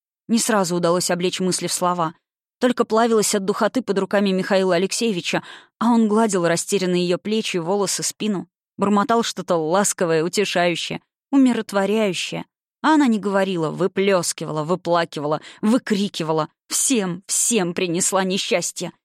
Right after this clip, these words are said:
И маме, и отцу, и лекарю, и канцлеру! Лучше бы мне вовсе!» «Тш!»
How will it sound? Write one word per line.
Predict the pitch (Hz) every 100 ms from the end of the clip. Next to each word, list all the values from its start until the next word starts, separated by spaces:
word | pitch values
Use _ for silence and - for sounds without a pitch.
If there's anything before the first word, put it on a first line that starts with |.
| -
И | 277
маме, | 220 214 214 175 165
и |
отцу, | 226 - - 254
и | 202 220
лекарю, | 202 247 - 180
и | 226
канцлеру! | - 285 233 - 185 160 - - -
Лучше | 302 226 269
бы | 202 208
мне | 240 247
вовсе!» | 311 247 - 180 - _ -
«Тш!» | - - -